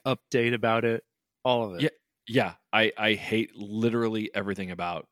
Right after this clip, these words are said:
Speaker 2: this movie. I, I can't,
Speaker 1: Well, I,
Speaker 2: I can't
Speaker 1: I mean,
Speaker 2: stand
Speaker 1: people
Speaker 2: it.
Speaker 1: called for it for two years before it is even considered something. So all you had were just, you know,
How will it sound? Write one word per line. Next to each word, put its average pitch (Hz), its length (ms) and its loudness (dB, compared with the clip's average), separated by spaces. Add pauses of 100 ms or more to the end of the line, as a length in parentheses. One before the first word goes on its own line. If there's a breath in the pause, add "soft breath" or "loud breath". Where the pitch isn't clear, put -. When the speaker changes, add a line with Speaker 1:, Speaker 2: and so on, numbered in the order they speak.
(360)
Speaker 2:
this 98 220 -10
movie. - 340 -16 (240)
I, - 60 -2
I 147 180 -4
can't, - 80 -14
Speaker 1:
Well, 143 140 4
I, - 20 0
Speaker 2:
I 123 40 -4
can't 139 120 -6 (420)
Speaker 1:
I 147 40 0
mean, 151 100 0
Speaker 2:
stand - 80 -6
Speaker 1:
people 180 200 4
Speaker 2:
it. - 60 0
Speaker 1:
called 135 400 2
for 104 220 -2
it - 100 -10 (360)
for 110 140 -4
two - 200 -6
years 143 360 0
before 120 400 -2
it 117 60 -2
is 113 140 -6
even 113 300 -4
considered 113 600 -6 (600)
something. 139 280 -2
So 120 140 -2
all 131 180 2
you 131 120 2
had 113 200 2
were 104 140 -2
just, 101 320 -6 (220)
you 110 120 -6
know, 90 140 -10